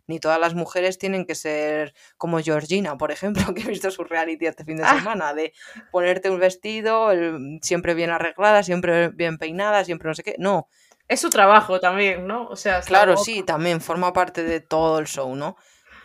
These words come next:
Speaker 1: Pero ahí sí que veo el lado positivo un poco de, en el sentido de,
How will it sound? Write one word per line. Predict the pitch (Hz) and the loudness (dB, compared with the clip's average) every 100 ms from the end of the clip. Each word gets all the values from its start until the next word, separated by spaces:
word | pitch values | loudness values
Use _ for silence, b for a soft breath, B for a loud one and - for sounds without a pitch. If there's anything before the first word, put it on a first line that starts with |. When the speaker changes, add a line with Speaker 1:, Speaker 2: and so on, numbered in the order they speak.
| b | b
Speaker 1:
Pero | 185 185 - | 6 6 6
ahí | 190 233 | 4 4
sí | 226 254 | -2 0
que | 254 | 4
veo | 240 | 6
el | |
lado | 240 226 | 6 6
positivo | 226 208 196 220 | 4 -6 -8 -2
un | 220 | -2
poco | 214 208 202 220 | 2 0 0 -2
de, | 220 | 0
en | 185 180 | 0 -2
el | |
sentido | 175 170 165 202 214 | -2 -6 -6 -2 0
de, | 196 | 0